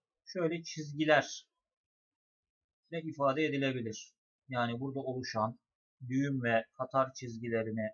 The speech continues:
noktalarını birleştirdiğimizde şöyle çizgiler meydana geliyor.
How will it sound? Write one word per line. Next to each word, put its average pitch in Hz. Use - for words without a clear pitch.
noktalarını 113
birleştirdiğimizde 110
şöyle 143
çizgiler 127
meydana 110
geliyor. 151